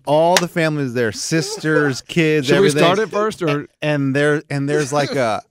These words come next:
Speaker 1: uh, they're gonna watch a movie, right? "Eddie, you're the video guy. Can you set it all up?"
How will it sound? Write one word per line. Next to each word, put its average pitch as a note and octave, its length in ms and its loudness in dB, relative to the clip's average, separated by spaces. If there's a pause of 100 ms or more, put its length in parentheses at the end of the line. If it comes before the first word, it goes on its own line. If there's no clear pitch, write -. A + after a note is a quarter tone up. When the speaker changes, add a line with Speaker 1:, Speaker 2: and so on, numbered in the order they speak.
Speaker 1:
uh, A#2+ 320 0
they're C#3+ 180 -4
gonna D#3+ 160 2
watch E3+ 180 2
a D#3+ 60 0
movie, C#3 280 0
right? G#2+ 300 -2 (680)
"Eddie, F#3 220 -4
you're A3 160 -2
the G#3 100 0
video B2 260 -2
guy. B2 180 -2
Can E3 180 -2
you F#3+ 100 0
set G3+ 200 -2
it G3 80 -2
all G3 200 0
up?" F3+ 220 -2